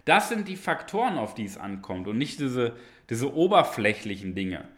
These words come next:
Die sind völlig egal, weil am Ende des Tages, und das ist so diese klassische Kommunikationstheorie,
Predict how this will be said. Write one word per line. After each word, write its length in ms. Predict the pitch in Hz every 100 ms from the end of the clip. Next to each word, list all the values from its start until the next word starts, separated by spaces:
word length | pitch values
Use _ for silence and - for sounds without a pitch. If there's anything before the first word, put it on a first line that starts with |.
| - _
Die 100 | 131
sind 160 | 165 190
völlig 300 | - 202 196
egal, 360 | 170 190 208 143
weil 120 | 123
am 120 | 147
Ende 180 | 180 196
des 180 | 165 -
Tages, 520 | 180 185 170 175 131
und 160 | 123
das 120 | 131 151
ist 140 | 147
so 100 | 151
diese 220 | 143 143
klassische 500 | - - 135 135 147
Kommunikationstheorie, 1500 | - - 143 143 139 131 - 170 233 - 127 110 117 131 127